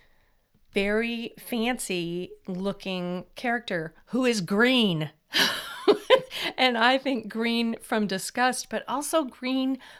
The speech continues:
with envy, because the inner critic is, my inner critic at least, is perpetually trying to get me to be doing something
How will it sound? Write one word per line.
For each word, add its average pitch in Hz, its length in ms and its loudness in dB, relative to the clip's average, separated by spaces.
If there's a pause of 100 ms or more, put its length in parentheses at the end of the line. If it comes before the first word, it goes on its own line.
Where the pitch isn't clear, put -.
with 196 320 -2 (180)
envy, 196 520 0 (540)
because 214 400 -4
the - 180 -8
inner 285 260 -2
critic 226 640 -6
is, 170 180 -6 (300)
my 202 360 0
inner 156 240 -6
critic 143 380 -8
at - 160 -6
least, 151 340 -10
is 190 220 -6 (1080)
perpetually 180 1160 -4 (320)
trying 240 640 -2 (120)
to 185 120 -6
get 202 340 -2
me 190 340 -4 (180)
to 214 140 -4
be 180 420 -6 (480)
doing 277 480 0
something 233 680 -4